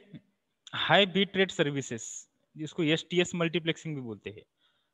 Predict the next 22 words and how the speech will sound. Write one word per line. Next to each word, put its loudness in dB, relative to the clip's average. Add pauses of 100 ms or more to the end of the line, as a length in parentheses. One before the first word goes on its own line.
(140)
आपको 0
मालूम 4
है 2
कि 2
एसटीएस 2
वन, 0
एसटीएस 0
टू, 0
एसटीएस 0
थ्री, 0
एसटीएस -2
फ़ोर, 4
ऐसे 2
एसटीएस 2
वन 0
नाइंटी 4
टू -4
तक -2
हमारे 2 (540)
स-, -6
सिंक्रोनस 2
transport 0